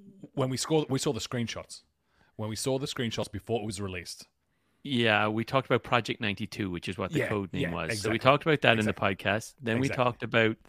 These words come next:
Speaker 2: Threads. I think we might have talked that it hit a hundred million in a week. We might, I definitely remember us talking about Twitter taking down the sign. Did we not talk about Twitter taking
Speaker 1: No,
Speaker 2: down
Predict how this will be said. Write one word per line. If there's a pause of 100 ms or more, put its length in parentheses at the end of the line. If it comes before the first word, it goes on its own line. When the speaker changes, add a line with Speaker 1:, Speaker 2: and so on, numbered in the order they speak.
Speaker 2:
Threads.
I
think
we
might
have
talked
that
it
hit
a
hundred
million
in
a
week.
We
might, (380)
I
definitely
remember
us
talking
about
Twitter
taking
down
the
sign. (140)
Did
we
not
talk
about
Twitter
taking
Speaker 1:
No,
Speaker 2:
down